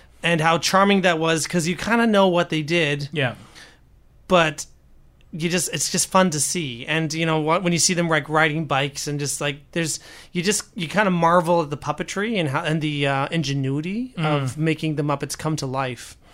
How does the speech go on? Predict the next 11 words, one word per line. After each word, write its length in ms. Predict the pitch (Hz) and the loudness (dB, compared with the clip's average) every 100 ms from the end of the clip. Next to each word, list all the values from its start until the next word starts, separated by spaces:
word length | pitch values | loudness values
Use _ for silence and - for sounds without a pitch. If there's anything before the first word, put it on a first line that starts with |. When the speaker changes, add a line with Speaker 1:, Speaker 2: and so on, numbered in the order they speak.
| - - - _ - | -20 -20 -20 _ -4
Speaker 1:
where 140 | 170 | 0
these 180 | 175 185 | 2 2
are 60 | 175 | 2
just 220 | 160 123 | 0 -2
drawings. 640 | 143 110 101 101 110 - - - - - | -4 -4 -6 -14 -20 -20 -20 -20 -20 -8
Speaker 2:
Yeah. 240 | 131 107 101 | -6 -6 -6
Speaker 1:
And 560 | 165 165 160 156 151 - - - - _ - - - - - - _ _ - | -2 0 0 0 -2 -6 -16 -20 -20 _ -20 -20 -20 -20 -20 -20 _ _ -8
so 260 | - 208 190 | 0 2 2
it's, 160 | - - | 0 -2
it's 200 | 170 - | -2 2
like, 320 | 175 - | 0 0